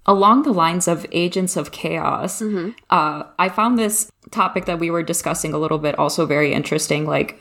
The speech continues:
Speaker 1: the, the physical and the literal and mental monsters, right, that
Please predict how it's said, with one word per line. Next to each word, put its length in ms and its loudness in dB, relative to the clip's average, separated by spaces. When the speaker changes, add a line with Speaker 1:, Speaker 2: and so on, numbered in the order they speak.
Speaker 1:
the, 340 2
the 120 0
physical 500 2
and 100 0
the 80 -2
literal 600 0
and 340 0
mental 400 2
monsters, 920 -2
right, 300 2
that 180 -2